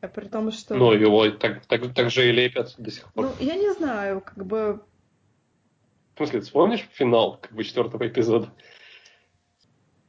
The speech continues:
Speaker 2: Когда он находит сына, что он ему говорит?
Speaker 1: Он же сказал, типа, «Расскажи, расскажи про свое изобретение, потому что то, что ты сделал».
Speaker 2: Да, но это он говорит ему позже. Нет, он, он, он, он ему сначала говорит...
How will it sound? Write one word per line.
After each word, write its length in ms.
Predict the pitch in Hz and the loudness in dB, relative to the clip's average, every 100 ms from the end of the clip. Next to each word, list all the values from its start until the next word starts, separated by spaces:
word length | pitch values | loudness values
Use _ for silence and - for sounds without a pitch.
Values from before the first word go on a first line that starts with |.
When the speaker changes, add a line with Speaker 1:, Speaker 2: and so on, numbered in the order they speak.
| _ _ - | _ _ -4
Speaker 2:
Когда 260 | 107 107 113 | -2 2 2
он 100 | 113 | 2
находит 400 | 104 120 107 - | 0 -2 -4 -6
сына, 340 | 117 107 117 _ _ | -8 -6 -10 _ _
что 280 | - - 113 | -8 0 2
он 100 | 107 | 2
ему 160 | 117 113 | 0 2
говорит? 360 | 117 117 120 - _ _ _ _ - | 2 2 0 -8 _ _ _ _ -10
Speaker 1:
Он 120 | 240 | -6
же 100 | 285 302 | -4 -6
сказал, 400 | - 269 254 240 | -6 -4 -4 -6
типа, 220 | - 247 | -6 -6
«Расскажи, 540 | 240 - 240 262 254 208 | -6 -4 -4 -2 -4 -4
расскажи 460 | 226 - 240 269 | -6 -4 -2 -4
про 180 | 262 226 | -6 -10
свое 460 | - 214 214 214 208 | -8 -4 -2 0 0
изобретение, 960 | 190 180 214 208 233 202 180 175 180 - | -2 -6 -8 -8 -4 -4 -4 -8 -12 -12
потому 280 | - 208 214 | -8 -6 -6
что 180 | - 226 | -6 -6
то, 180 | 233 | -6
что 180 | 233 - | -6 -8
ты 160 | 220 226 | -6 -6
сделал». 460 | 214 196 294 392 | -6 -6 -2 2
Speaker 2:
Да, 200 | 349 175 | 6 6
но 160 | 180 131 | 6 6
это 180 | 123 139 | 4 2
он 100 | 135 | 0
говорит 340 | 135 139 147 | 2 2 2
ему 160 | 151 139 | 2 2
позже. 460 | 175 170 120 107 101 _ _ _ _ | 4 4 2 -6 -10 _ _ _ _
Нет, 320 | 123 120 156 113 | -2 2 2 0
он, 120 | 107 | 0
он, 180 | 120 123 | 2 2
он, 200 | 127 123 | 2 2
он 100 | 127 135 | 2 2
ему 120 | 151 | 2
сначала 420 | 151 127 160 160 | 0 0 2 4
говорит... 380 | 139 139 151 | 2 2 0